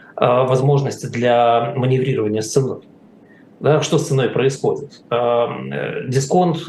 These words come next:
а, Уралс, да, у России, грубо говоря, две, две нефти есть. Да, это Юралс, а, которая поставляется из, э, Западной Сибири, из европейской части, а, и это восточно-сибирская нефть, которая в основном идет по нефтепроводу в Китай,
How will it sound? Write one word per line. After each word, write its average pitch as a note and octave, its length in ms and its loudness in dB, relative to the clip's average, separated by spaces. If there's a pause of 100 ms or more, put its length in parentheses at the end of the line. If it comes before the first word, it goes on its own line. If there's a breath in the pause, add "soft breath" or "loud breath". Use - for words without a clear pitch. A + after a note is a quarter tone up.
(140)
а, B2 520 2 (440)
Уралс, D#3 500 2
да, D3+ 420 0
у C3+ 360 -2
России, D#3+ 260 2
грубо C#3+ 240 4
говоря, C#3 200 4
две, C3 260 0
две C3 460 0
нефти B2+ 340 -4
есть. G#2 240 -2
Да, D3 80 6
это C#3+ 180 2
Юралс, F#3 540 0 (400 loud breath)
а, C3 300 2
которая C3+ 420 0
поставляется A#2+ 720 -2
из, A2 320 -4
э, G#2+ 240 2
Западной B2 400 0
Сибири, C3+ 480 0
из A2 120 -4
европейской A#2 520 -2
части, - 580 -2 (340 loud breath)
а, C#3 340 2
и D#3 80 2
это D#3+ 160 4
восточно-сибирская C#3 880 0
нефть, G3+ 220 0
которая C#3 320 0
в - 20 -2
основном C3 420 0
идет B2+ 280 -4
по A2+ 260 0
нефтепроводу A#2 600 0
в - 60 -12
Китай, F#3 440 -2